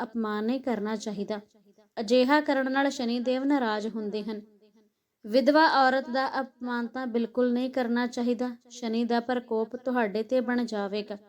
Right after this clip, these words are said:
ਤੇ ਬਜ਼ੁਰਗਾਂ ਦਾ ਅਪਮਾਨ ਨਾ ਕਰੋ, ਨਾ ਹੀ ਇਹਨਾਂ ਲੋਕਾਂ ਨੂੰ ਪਰੇਸ਼ਾਨ ਕਰੋ। ਫਿਰ ਸ਼ਨੀ ਦੇਵ ਬਹੁਤ ਜਲਦ ਨਾਰਾਜ਼ ਹੋ ਜਾਂਦੇ ਹਨ।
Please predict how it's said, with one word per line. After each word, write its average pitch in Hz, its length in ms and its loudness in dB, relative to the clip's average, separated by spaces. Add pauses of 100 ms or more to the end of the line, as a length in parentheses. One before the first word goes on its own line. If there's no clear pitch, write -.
(600)
ਤੇ 214 60 -4
ਬਜ਼ੁਰਗਾਂ 202 520 0
ਦਾ 220 240 -2
ਅਪਮਾਨ 208 520 -2
ਨਾ 233 120 0
ਕਰੋ, 233 280 -4 (200)
ਨਾ 247 200 2
ਹੀ 269 140 4
ਇਹਨਾਂ 254 380 0
ਲੋਕਾਂ 240 380 -2
ਨੂੰ 254 120 -2
ਪਰੇਸ਼ਾਨ 247 580 -4
ਕਰੋ। 208 260 -8 (640)
ਫਿਰ 285 160 6
ਸ਼ਨੀ 294 340 4
ਦੇਵ 277 320 4
ਬਹੁਤ 262 280 0
ਜਲਦ 240 340 0
ਨਾਰਾਜ਼ 233 460 0
ਹੋ 254 200 0
ਜਾਂਦੇ 240 400 0
ਹਨ। 247 160 -4